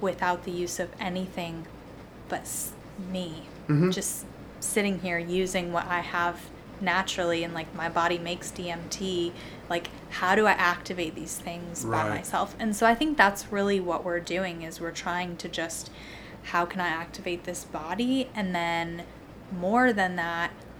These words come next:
Speaker 1: once I'm done with this, like, constant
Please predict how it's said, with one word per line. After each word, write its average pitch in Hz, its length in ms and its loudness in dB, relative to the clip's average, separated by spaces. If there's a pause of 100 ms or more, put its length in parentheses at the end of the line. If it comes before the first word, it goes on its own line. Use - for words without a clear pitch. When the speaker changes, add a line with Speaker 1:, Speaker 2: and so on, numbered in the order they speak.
(420)
Speaker 1:
once 247 540 4 (680)
I'm 196 380 0
done 196 400 2
with 190 220 -2
this, 175 300 -2
like, 160 320 -4 (120)
constant 185 920 -2